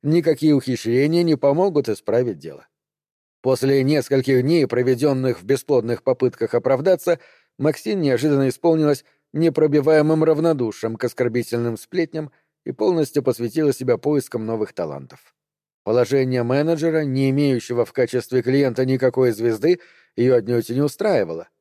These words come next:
Это означало, что сейчас она пустое место,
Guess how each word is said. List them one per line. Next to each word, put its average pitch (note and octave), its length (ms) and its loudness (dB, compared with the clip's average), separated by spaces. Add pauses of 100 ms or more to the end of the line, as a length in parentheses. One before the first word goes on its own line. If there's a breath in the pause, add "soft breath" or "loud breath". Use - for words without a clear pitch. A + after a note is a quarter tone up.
(220)
Это B2 280 0
означало, A#2 540 0 (280 soft breath)
что - 280 -4
сейчас - 460 -8
она B2 280 0
пустое A#2+ 560 0
место, E3 460 -4